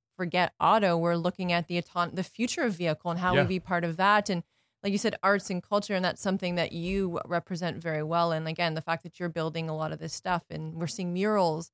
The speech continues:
Speaker 2: Mm-hmm.
Speaker 1: um, I think they're just
Speaker 2: Yeah.
Speaker 1: a little bit of, you know, they're, we're stepping in the right direction.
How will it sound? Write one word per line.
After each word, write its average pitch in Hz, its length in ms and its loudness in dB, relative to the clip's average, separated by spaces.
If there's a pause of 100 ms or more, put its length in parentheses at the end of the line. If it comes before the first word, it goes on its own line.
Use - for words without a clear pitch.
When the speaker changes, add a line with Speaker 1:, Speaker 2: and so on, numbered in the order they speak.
(140)
Speaker 2:
Mm-hmm. 120 260 2
Speaker 1:
um, 160 220 4
I - 60 4
think 220 160 4
they're 240 100 4
just 196 240 0 (240)
Speaker 2:
Yeah. 135 200 4 (100)
Speaker 1:
a 151 80 -2
little 202 200 4
bit 185 180 2
of, 170 240 0
you 175 100 -4
know, 156 220 -4 (280)
they're, 202 140 2
we're 202 140 2
stepping 247 360 2
in 226 80 2
the 196 80 2
right 165 200 2
direction. 170 520 -2